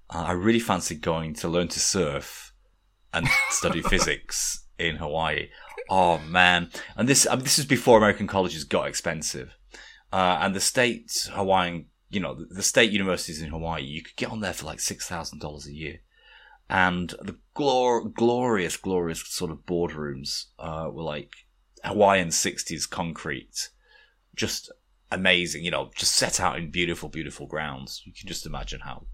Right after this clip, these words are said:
Speaker 1: how nice it would have been out there.
Speaker 2: I would love to go
Speaker 1: Yeah.
Speaker 2: to Hawaii. I'd love to go to Oahu particularly. Um, but it's a very, very long way for us, isn't it?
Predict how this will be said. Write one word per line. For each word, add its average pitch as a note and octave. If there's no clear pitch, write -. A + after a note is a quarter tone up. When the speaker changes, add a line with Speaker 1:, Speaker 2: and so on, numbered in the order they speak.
Speaker 1:
how C2+
nice C2+
it -
would B1
have -
been -
out -
there. -
Speaker 2:
I F3
would F#3
love D3
to D3+
go C3
Speaker 1:
Yeah. D3+
Speaker 2:
to A#2
Hawaii. G#2
I'd G2
love C#3
to -
go A#2+
to G#2+
Oahu F#2+
particularly. -
Um, E2+
but C#3+
it's -
a C#3
very, D#3
very A2+
long G2+
way G2+
for G2
us, F#2+
isn't F#2+
it? D#2